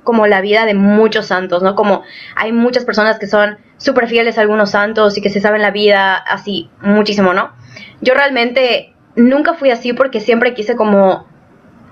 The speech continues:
como tomar este otro camino de no enfocarme en la vida de otros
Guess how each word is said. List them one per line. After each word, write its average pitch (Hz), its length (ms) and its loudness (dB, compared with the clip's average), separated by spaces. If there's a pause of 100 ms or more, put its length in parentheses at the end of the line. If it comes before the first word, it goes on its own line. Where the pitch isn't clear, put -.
(260)
como 240 260 2
tomar 247 300 0
este 302 260 0
otro 247 220 0
camino 214 580 0
de 208 220 0
no 226 280 2
enfocarme 220 680 -2
en 208 320 2
la 196 100 2
vida 226 220 2
de 208 140 0
otros 196 520 -4